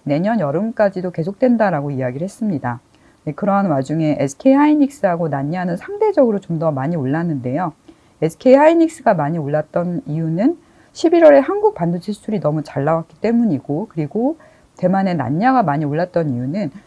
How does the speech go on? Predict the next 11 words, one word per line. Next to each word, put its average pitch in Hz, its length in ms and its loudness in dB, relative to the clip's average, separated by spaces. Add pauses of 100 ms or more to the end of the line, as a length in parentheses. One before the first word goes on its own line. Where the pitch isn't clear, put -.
(140)
대만이 180 380 -2
십일월 381 420 2
매출을 180 420 -4
발표했거든요. 143 960 -4
그런데 151 500 -2 (1000)
시월 302 360 4
매출 220 360 0
대비 156 220 -2
하락하지 247 480 -2
않았고, 143 580 -4
그리고 202 460 -4